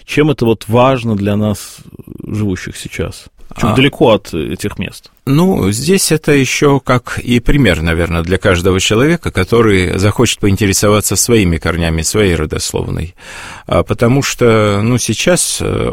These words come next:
Speaker 2: все больше тех людей, которые считают, что изучение,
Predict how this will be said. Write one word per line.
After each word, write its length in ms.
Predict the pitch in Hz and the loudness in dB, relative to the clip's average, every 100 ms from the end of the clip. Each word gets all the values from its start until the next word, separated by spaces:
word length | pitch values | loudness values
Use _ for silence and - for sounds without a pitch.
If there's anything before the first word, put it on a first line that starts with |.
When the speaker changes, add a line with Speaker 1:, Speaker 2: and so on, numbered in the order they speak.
| - - 98 | -6 -8 -4
Speaker 2:
все 200 | - 131 | 2 4
больше 400 | 117 98 - 85 | 4 2 0 -4
тех 260 | 101 - | -4 -2
людей, 260 | 120 151 190 | -2 0 -2
которые 380 | - - 101 95 | -2 0 0 0
считают, 420 | - 101 151 131 | -2 0 2 2
что 240 | - 98 | 0 0
изучение, 680 | 90 98 - 101 95 85 85 | 0 -2 2 2 2 0 -2